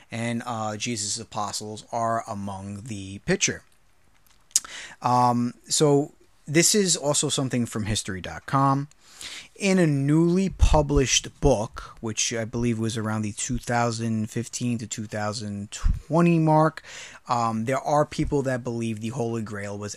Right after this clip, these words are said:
actually found. In a newly published book, Los Reyes del Grail, a medieval lecturer, I'm going to possibly butcher these names, so bear with me.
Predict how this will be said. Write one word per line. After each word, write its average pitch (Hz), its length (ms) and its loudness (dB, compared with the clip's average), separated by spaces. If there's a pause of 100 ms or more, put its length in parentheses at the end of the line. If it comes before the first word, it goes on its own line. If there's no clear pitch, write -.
actually 92 480 -10
found. 117 540 -2 (600)
In 139 120 -2
a - 20 4
newly 185 240 6
published 185 420 4
book, 110 360 -2 (180)
Los 131 440 2
Reyes 139 600 2 (120)
del 117 260 2
Grail, 110 480 0 (480)
a 117 120 -2
medieval 151 640 2
lecturer, 113 640 -2 (580)
I'm 117 320 2 (360)
going 156 420 4
to 165 100 -2
possibly 151 540 4
butcher 123 320 -4
these 113 280 -4
names, 104 320 -6
so 107 100 -4
bear 120 260 0
with 117 200 -4
me. 104 160 -14